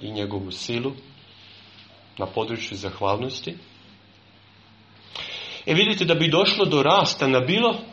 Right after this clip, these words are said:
kom od tih područja, potrebno je da nas Bog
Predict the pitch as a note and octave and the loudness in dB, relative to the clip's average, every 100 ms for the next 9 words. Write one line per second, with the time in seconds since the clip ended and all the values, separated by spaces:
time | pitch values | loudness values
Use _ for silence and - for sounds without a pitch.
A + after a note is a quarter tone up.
0 | - - E3+ C3+ A2+ F#3 D#3+ - D3 D3 | -8 0 2 2 2 0 2 4 4 4
1 | D#3+ - F3 F3+ - - - - - D3+ | 2 4 4 2 -4 -20 -20 -20 -6 -2
2 | D3+ - D#3 C#3 D3 C#3 C#3 C#3 C#3 C3 | -2 0 0 2 2 4 4 4 2 2
3 | C3 B2+ A#2 A2+ C3 C3+ | 2 2 -2 2 4 4